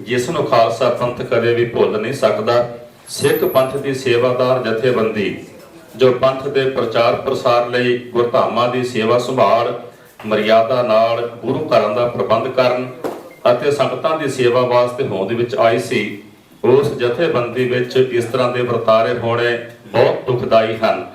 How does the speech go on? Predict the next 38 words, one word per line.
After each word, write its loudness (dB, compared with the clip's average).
ਇਹ 2
ਸਾਰਾ 4
ਕੁਝ -2
ਇਹ -2
ਸਾਬਤ 0
ਕਰਦਾ 2
ਹੈ -2
ਕਿ 2
ਐਸ 2
ਜੀ -10
ਪੀ 0
ਸੀ -4
'ਚ -4
ਉਹੀ 2
ਹੋਵੇਗਾ 2
ਜੋ 0
ਬਾਦਲ 0
ਪਰਿਵਾਰ 2
ਚਾਹੇਗਾ। 2
ਸੰਗਤ 0
ਜੀ, -2
ਹੁਣ 0
ਸਮਾਂ 2
ਆ 2
ਗਿਆ 0
ਹੈ 0
ਕਿ -2
ਭਾਈ 2
ਮਹਿਤਾਬ 0
ਸਿੰਘ -6
ਵੀਰ 0
ਵਾਂਗੂ 2
ਕੌਮ 2
ਵਿੱਚ -2
ਜਾਗਰਤੀ 0
ਪੈਦਾ 2
ਕੀਤੀ -4
ਜਾਵੇ। 2